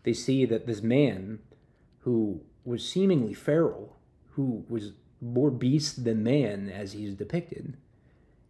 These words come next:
is seen clothed, sitting by the feet of Jesus and in his right mind. He's finally come to himself. He's liberated of all of these demons that oppressed him.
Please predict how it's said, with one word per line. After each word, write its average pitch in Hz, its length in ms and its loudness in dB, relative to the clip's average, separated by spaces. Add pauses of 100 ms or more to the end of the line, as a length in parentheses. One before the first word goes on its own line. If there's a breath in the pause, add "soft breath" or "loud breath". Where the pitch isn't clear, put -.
(240)
is 113 160 -2
seen 123 440 4
clothed, 120 840 6 (800)
sitting 147 560 4
by 117 160 4
the 107 100 -4
feet 135 380 -2
of 110 120 -12
Jesus 117 680 0 (640)
and 120 120 0
in 123 140 4
his 117 160 -2
right 113 240 4
mind. 104 420 -6 (1160)
He's 120 180 -2
finally 156 380 2
come 143 500 0
to 131 220 -2
himself. 113 760 -4
He's 107 240 -8
liberated 113 720 2
of 101 140 -6
all 123 380 2
of 104 120 -6
these 104 240 -8
demons 113 460 0
that 98 140 -8
oppressed 131 460 -8
him. 123 240 -20